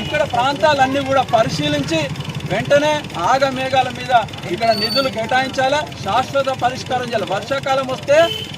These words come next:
దాదాపు ఆరు నుంచి ఎనిమిది నెలల పాటు ఇక్కడ ఈ, ఈ, ఈ రోడ్లు నడిచే పరిస్థితి లేదు. డెంటల్ కాలేజ్ నుంచి నీరంతా అంబేద్కర్ చెరువులో పోతుందని మీకు తెలియదా?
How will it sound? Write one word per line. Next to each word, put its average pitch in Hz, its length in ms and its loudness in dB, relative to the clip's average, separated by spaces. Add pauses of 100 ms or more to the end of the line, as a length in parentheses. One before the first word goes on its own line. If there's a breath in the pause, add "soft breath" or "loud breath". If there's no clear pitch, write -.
(120)
దాదాపు 254 560 4
ఆరు 233 440 4
నుంచి 240 460 -8
ఎనిమిది 240 300 -6
నెలల 233 240 -2
పాటు 233 220 4
ఇక్కడ 247 180 -4
ఈ, 214 440 -2
ఈ, 220 500 -8
ఈ 233 40 -8
రోడ్లు 233 280 -2
నడిచే 220 300 0
పరిస్థితి 254 440 -2
లేదు. 320 240 6 (1500)
డెంటల్ 285 420 4
కాలేజ్ 302 340 6
నుంచి 302 340 -2
నీరంతా 294 600 2 (260)
అంబేద్కర్ 294 680 4
చెరువులో 294 280 6
పోతుందని 302 360 6
మీకు 302 160 0
తెలియదా? 302 360 6